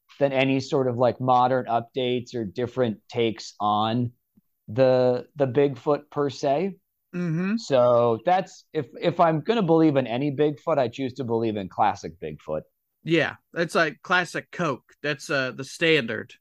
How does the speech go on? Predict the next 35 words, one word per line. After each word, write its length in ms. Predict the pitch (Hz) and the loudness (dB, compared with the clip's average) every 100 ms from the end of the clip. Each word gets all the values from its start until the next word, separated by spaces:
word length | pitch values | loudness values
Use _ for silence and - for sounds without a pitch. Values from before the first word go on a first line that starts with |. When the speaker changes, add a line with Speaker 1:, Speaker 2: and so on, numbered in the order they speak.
| _ _ - | _ _ -2
Speaker 1:
Exactly. 760 | 220 202 262 226 196 131 - - | 2 6 8 6 6 4 2 4
Or, 120 | 190 | 6
like, 240 | 196 190 | 6 6
I'm 120 | 254 269 | 4 2
not 80 | |
even 200 | 226 170 | 2 2
a 60 | 151 | 2
Mountain 320 | 147 139 127 | 2 2 0
Dew 220 | 123 147 | 0 0
person, 480 | 143 120 95 - 101 | 0 -4 -4 -4 -4
but 80 | 143 | 0
enough 380 | 180 202 214 - | 0 2 0 0
with, 160 | 165 - | -4 0
like, 240 | 143 131 | 0 0
the 80 | 131 | -4
Code 380 | 110 139 131 131 | -6 2 2 2
Red, 560 | 117 123 123 123 113 101 | 0 4 4 4 0 -4
Berry 340 | 123 123 127 | -2 -2 -2
Blast, 880 | 117 113 117 120 120 117 - - - _ _ _ _ _ _ | -2 0 4 4 4 4 -2 -18 -20 _ _ _ _ _ _
all 240 | 113 123 131 | 2 4 4
this, 420 | 127 113 - - | 2 0 -4 -4
like, 340 | 120 113 - - - _ _ - _ - | 0 2 0 -10 -20 _ _ -20 _ -16
Speaker 2:
Yeah. 60 | - _ - | -16 _ -20
Speaker 1:
crystal 540 | - - 131 110 127 120 | -4 0 2 4 4 4
methy 720 | 131 127 123 127 127 127 117 | 4 2 2 4 4 4 2
Speaker 2:
<laughs> 0 | |
Speaker 1:
variations 1040 | 123 120 120 113 120 127 160 127 127 113 | 2 4 4 2 2 0 0 -2 -2 -2
of 200 | 127 127 139 | 0 2 2
it, 220 | 135 131 - | 0 -2 -6
of, 160 | 123 110 | -6 -2
like, 260 | 123 113 - | -4 -4 -6
just, 320 | 311 - - | -8 -8 -10
just 220 | - - 120 | -10 -10 -10
go 360 | 143 139 139 131 | 2 4 6 4
with 260 | 117 120 | 4 2